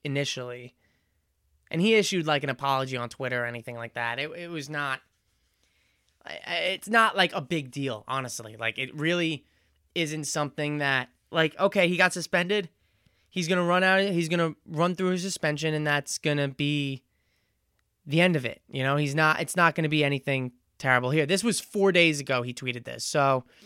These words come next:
the tenth. So it actually might be, I think he'll, he might be able to attend. He'll get there, I think, just before the restart.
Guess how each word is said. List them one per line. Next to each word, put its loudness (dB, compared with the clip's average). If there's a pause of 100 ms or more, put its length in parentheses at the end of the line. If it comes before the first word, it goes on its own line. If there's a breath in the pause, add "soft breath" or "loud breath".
(320 soft breath)
the 2
tenth. -2
So 0
it 4
actually 2
might 2
be, 0 (960)
I 8
think 2
he'll, 8
he 2
might 6
be 4
able 4
to 0
attend. 0 (1800)
He'll 4
get 2
there, 6
I 6
think, 0
just 2
before 0
the -2
restart. -6